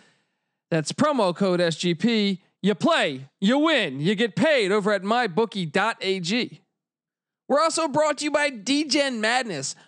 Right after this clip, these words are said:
We're giving away three thousand dollars in our virtual N C A A tournament. The games will be streamed live with S G P commentary and betting lines from My bookie dot A G.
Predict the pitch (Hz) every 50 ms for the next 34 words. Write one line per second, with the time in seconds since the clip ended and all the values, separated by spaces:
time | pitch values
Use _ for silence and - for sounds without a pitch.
0 | _ _ - 262 311 285 392 381 330 320 311 294 269 247 214 185 165 - - 226
1 | 247 247 220 - 254 226 220 220 196 196 185 165 151 165 165 185 202 190 160 147
2 | 143 143 139 135 127 127 135 180 220 208 - 160 135 135 143 151 147 - 147 139
3 | 139 135 127 - - 202 220 214 190 190 - _ _ _ _ _ _ _ - 175
4 | 165 170 165 170 156 170 147 170 160 - - 185 170 156 147 147 156 180 214 220
5 | 196 175 160 160 160 156 175 185 170 - 196 175 156 - 208 185 156 - - 262
6 | 285 311 320 285 220 170 - 214 220 240 247 233 226 - 214 226 220 185 151 190
7 | 190 214 247 269 240 208 180 175 180 190 202 208 202 175 - 196 190 190 170 165
8 | 175 - 214 196 160 190 202 196 - 202 175 147 185 175 196 220 - - 185 196
9 | 202 190 185 247 269 240 143 -